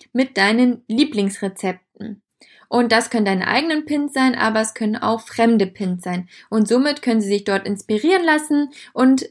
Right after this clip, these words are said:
ähm, pinnen sich dann idealerweise auch deine, äh, Rezepte auf ihrer eigenen Pinwand. Also du kannst ja auch was kochen zum Beispiel und sagst, hey, ich hab noch mehr Rezeptideen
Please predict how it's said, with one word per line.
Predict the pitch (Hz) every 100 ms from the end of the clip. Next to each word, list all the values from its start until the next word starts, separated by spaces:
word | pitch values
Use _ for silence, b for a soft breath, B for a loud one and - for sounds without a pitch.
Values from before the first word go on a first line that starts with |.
| -
ähm, | 226 214 214 - -
pinnen | 302 311 294
sich | 254 240 -
dann | 220 233
idealerweise | 220 226 214 190 196 196 190 185 208 214 220 214 B
auch | - 202 208 208
deine, | - 202 202 202 202 202 214 _ _
äh, | 220
Rezepte | 202 196 196 - 202 - 254 269 320 b b b b
auf | 214 220 220
ihrer | - 202 202 208 233 -
eigenen | - 294 269 220 196
Pinwand. | 214 196 180 - 220 - b b b
Also | 208 214
du |
kannst | 226 220
ja | 220 -
auch | 214
was | 214 -
kochen | 339 330 302
zum | 269
Beispiel | 247 254 254
und | 233
sagst, | 226 -
hey, | 277 262 262 B
ich | -
hab | 247 240
noch | 233
mehr | 240 247 240 240 -
Rezeptideen | - 226 240 - 240 233 - 220 226 220 220